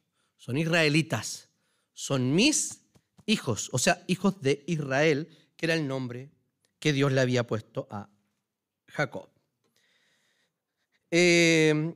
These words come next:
en ese mismo razonamiento, entonces, se adopta a los dos hijos, el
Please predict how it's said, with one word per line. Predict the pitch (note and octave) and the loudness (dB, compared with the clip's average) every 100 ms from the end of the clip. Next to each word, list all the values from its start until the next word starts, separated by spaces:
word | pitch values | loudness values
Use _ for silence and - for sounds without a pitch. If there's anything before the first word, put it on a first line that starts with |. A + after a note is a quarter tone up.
| - | 2
en | G#3+ | 2
ese | B3 | 4
mismo | B3 C4+ C#4 | 4 6 6
razonamiento, | B3+ B3 G#3 F#3+ C4 B3 A3+ | 4 2 2 2 0 0 -2
entonces, | G#3 G3+ G3+ G3+ C4 C#4 | 0 0 0 0 -2 -2
se | - - - | -6 -14 -2
adopta | F#3+ G3 A3+ - A#3+ | 0 2 -2 0 0
a | A3 G3 | 2 0
los | F#3+ | 0
dos | F3 A#3+ - | 0 0 2
hijos, | C#4 - D4+ B3+ | 0 0 -2 0
el | G#3+ | -4